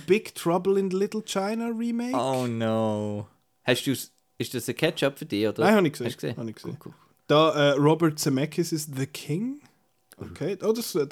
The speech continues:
Speaker 1: King Kamehameha, was ich lustig finde, apropos Dragon Ball. Äh, fulfills his lifelong prophecy of uniting the Hawaiian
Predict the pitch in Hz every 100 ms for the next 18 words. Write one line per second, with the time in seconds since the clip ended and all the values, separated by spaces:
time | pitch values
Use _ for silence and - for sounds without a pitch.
0 | - 160 160 - 143 143 135 123 120 117
1 | 131 226 - _ - 131 127 143 143 147
2 | 131 123 113 - - - 113 131 131 131
3 | 147 - - _ 135 131 131 135 127 156
4 | 151 151 156 151 127 117 127 147 139 139
5 | 123 143 151 127 120 - 147 131 120 147
6 | 147 143 131 131 120 113 120 123